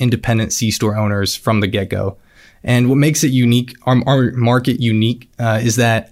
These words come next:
of the ninety thousand independent C-stores in the U S, seventy thousand of them speak Gujarati. Uh, so they're from one particular state in India. And so my business partner is a Gujarati. His family's from there.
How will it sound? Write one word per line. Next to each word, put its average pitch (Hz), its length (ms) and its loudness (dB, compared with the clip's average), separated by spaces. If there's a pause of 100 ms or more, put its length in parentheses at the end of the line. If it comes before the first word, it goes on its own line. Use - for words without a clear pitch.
of 135 240 2
the 117 420 2
ninety 127 380 2
thousand 117 400 0
independent 110 400 0
C-stores 117 480 0
in 120 60 0
the 117 60 0
U 131 180 4
S, 139 400 -2 (260)
seventy 143 420 0
thousand 113 440 2
of 101 80 0
them 98 280 -2 (140)
speak - 480 -2 (420)
Gujarati. 131 600 0 (280)
Uh, 104 200 2
so 117 160 -2
they're 107 80 2
from 113 320 0
one 139 240 4
particular 143 440 0
state 110 480 -2 (360)
in 120 160 2
India. 120 400 -2 (340)
And 110 180 0
so 113 280 2
my 117 180 0
business 110 320 0
partner 127 460 -2
is 131 180 2
a 143 60 2
Gujarati. 104 580 -2 (160)
His 120 220 0
family's 117 420 0
from 120 220 0
there. 98 320 -4